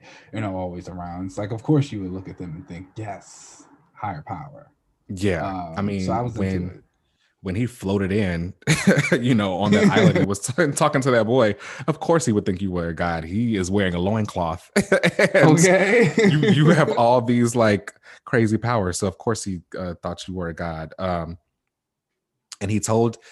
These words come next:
Speaker 2: he was looking, and by he, I mean Icarus was looking for this, like, monster that he needed to, like, you know, f-, fight and defeat. And he told the boy, you know, "If you, next time you see the monster, like, light a fire and I'll c-, I'll be there."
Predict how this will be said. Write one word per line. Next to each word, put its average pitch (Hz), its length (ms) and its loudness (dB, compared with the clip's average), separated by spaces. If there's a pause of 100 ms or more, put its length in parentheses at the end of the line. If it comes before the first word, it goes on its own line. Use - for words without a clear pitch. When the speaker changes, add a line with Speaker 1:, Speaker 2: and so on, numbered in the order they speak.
(200)
Speaker 2:
he 151 180 0
was 120 200 2
looking, 110 500 0 (640)
and 104 140 -2
by 95 120 2
he, 107 140 0
I 101 40 2
mean 92 200 -2
Icarus 101 340 -2
was 82 140 -8
looking 92 320 -4
for 87 200 -8
this, 85 200 -6
like, 78 160 -8
monster 80 760 -6 (460)
that 78 200 -4
he 85 140 -12
needed 80 240 -8
to, 82 100 -10
like, 78 260 -10
you 78 60 -10
know, 73 180 -10
f-, - 240 -20
fight 80 380 -8
and 78 100 -12
defeat. - 420 -12 (440)
And 85 520 -8 (800)
he 98 280 -4
told 98 380 -2
the 87 100 -4
boy, 92 280 -2
you 85 160 -6
know, 82 280 -6
"If - 220 -12
you, 90 60 -6
next 95 200 -6
time 95 140 -6
you 85 80 -6
see 92 140 -8
the 85 80 -8
monster, 85 800 -6
like, 76 240 -10
light 82 280 -6
a 76 60 -10
fire 78 360 -8
and 73 100 -12
I'll 71 200 -10
c-, - 120 -10
I'll 78 160 -8
be 80 200 -10
there." 73 360 -16